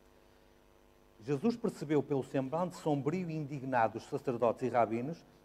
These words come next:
que não se alegraram com a libertação da mulher. Não estavam prontos a expressar palavras de gratidão,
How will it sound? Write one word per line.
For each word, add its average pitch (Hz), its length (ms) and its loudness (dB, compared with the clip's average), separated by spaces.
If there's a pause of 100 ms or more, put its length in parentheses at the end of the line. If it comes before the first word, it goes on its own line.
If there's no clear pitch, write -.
que - 80 0
não 165 240 6
se 214 200 0
alegraram 147 480 4
com 139 160 0
a - 20 0
libertação 131 500 -2
da 131 100 -4
mulher. 104 340 -4 (1040)
Não 170 180 4
estavam 226 400 6
prontos 233 340 6
a - 20 6
expressar 190 440 4
palavras 175 400 6
de 143 60 -4
gratidão, 156 600 4